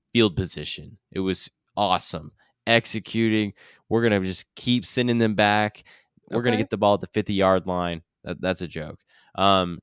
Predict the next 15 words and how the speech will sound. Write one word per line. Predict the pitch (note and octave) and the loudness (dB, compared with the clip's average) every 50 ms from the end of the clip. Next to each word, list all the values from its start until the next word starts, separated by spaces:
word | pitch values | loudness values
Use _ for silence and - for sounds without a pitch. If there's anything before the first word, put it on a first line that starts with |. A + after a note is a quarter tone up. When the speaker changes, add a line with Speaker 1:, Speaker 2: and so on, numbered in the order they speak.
| - | -12
Speaker 1:
zero | F#2 F2+ F#2 A2 A#2+ C3+ C#3+ C#3+ C3 B2+ A#2 | -10 -8 -4 -2 0 2 4 6 6 4 4
turnovers. | - - A#2+ G#2 G2+ G2 F#2 F2 F2 E2+ F2 F2+ G2+ B2 - - - - - _ _ _ _ _ _ _ _ | 2 0 0 0 0 2 0 0 0 0 -2 -2 -2 -4 -6 -10 -14 -16 -20 _ _ _ _ _ _ _ _
Speaker 2:
Solid. | - - C3+ B2 B2 B2+ D3 D#3 - _ _ _ _ _ _ _ _ | -8 -6 -6 -4 -4 -6 -8 -8 -12 _ _ _ _ _ _ _ _
Speaker 1:
An | A2+ G#2+ | -4 0
eighty-three-yard | F#2+ B2 C#3 D3+ D3+ - D3 D3 C#3 C3+ C3 B2+ B2+ A#2 | 4 4 4 4 2 2 2 2 4 4 4 2 2 0
kick | - - B2 G#2 - | -2 -2 -4 -2 -2
return | G#2+ - - A2+ G#2 G2+ G#2+ | -4 -6 -2 -2 -2 0 -2
from | A#2+ B2 G2 | -4 -6 -8
Kenny | - - A#2 A2 A2 | -6 -4 -2 -2 0
Logan. | G#2+ G2+ F#2+ F2+ F2+ F2 F#2 F#2 F#2 G2+ G#2 - _ _ _ _ _ _ _ _ _ _ _ _ | 2 2 2 2 2 2 0 -4 -4 -6 -10 -16 _ _ _ _ _ _ _ _ _ _ _ _
Didn't | - B2+ D3 D3+ C#3+ | -2 0 0 0 0
miss | D3 D3+ D3+ - D#3+ | -2 -2 -2 -4 -6
a | |
field | C#3+ - - C3+ C3+ C3 B2+ A#2 A2 | -10 -4 0 4 4 4 4 4 2
goal. | G2 G2 F#2 F2 E2 D#2 E2 E2+ _ | 2 2 2 2 0 -2 -6 -12 _